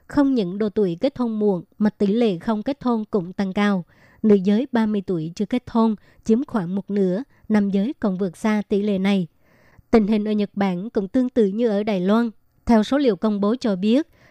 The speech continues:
trong những năm gần đây, có hơn mười ngàn thanh niên nam nữ trên ba mươi tuổi chưa kết hôn, trong đó nam giới chiếm sáu mươi phần trăm, nữ giới chiếm bốn mươi phần trăm. Trong số giới trẻ này,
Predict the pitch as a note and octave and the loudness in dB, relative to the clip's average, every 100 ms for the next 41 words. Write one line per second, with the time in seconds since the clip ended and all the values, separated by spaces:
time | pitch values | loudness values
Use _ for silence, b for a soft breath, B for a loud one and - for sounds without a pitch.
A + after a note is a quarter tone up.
0 | b - B3 A#3 G#3 A3+ G#3+ G3 G3 A3+ | b 2 2 2 0 -2 -2 -2 2 2
1 | A3 b b - B3+ B3 B3 A#3 G#3 G3 | 2 b b 0 2 2 0 0 -2 -2
2 | G#3 F3 G#3+ G#3 G#3 G#3 G#3 G#3 F3+ E3 | -4 -2 -2 0 -2 -2 -4 -2 -2 -4
3 | F#3+ A#3 G#3+ G#3 G#3+ G#3 - G3+ E3+ G3 | -2 -2 0 -2 -2 -2 0 0 0 -2
4 | - A3 A3+ - A3+ A#3 G#3 b b - | -4 -2 -2 -2 0 2 0 b b 0
5 | A3 G3+ F#3+ G3+ C#4+ A#3 G#3+ G3 G#3 C4+ | 2 2 0 0 -2 -2 -2 0 0 -2
6 | - A3 C4 - G#3 A#3+ C4 G3 G3 E3+ | 0 0 0 -2 -2 0 0 -2 -4 0
7 | G#3+ G#3 F3+ b b - G#3+ F#3 G#3 A#3+ | 0 0 -4 b b 0 2 4 2 2
8 | - - A#3+ D4+ A3 A3 D4+ B3+ F#3+ G3 | 0 0 0 0 0 2 2 0 0 -2
9 | E3+ G#3+ F#3+ b b b b - A#3 G#3 | 0 0 0 b b b b 0 2 2
10 | B3 A3+ C#4 C4+ F3 G3 G3+ G3 | 0 0 0 0 -2 0 0 0